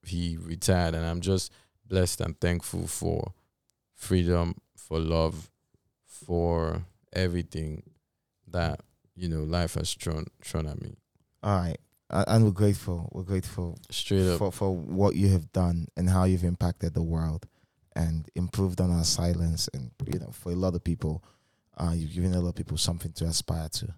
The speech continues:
Speaker 1: Straight.
Speaker 2: And that's beautiful.
Speaker 1: Straight.
Speaker 2: So, congratulations on your album.
Speaker 1: Thank you very much. What's your favorite song on the album?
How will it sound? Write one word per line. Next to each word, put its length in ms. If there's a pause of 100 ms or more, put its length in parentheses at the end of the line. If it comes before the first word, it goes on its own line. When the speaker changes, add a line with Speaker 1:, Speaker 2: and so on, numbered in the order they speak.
(120)
Speaker 1:
Straight. 320 (120)
Speaker 2:
And 140
that's 220
beautiful. 600 (140)
Speaker 1:
Straight. 340
Speaker 2:
So, 320 (560)
congratulations 760
on 100
your 140
album. 420 (120)
Speaker 1:
Thank 200
you 120
very 280
much. 220
What's 180
your 80
favorite 360
song 400 (100)
on 140
the 140
album? 360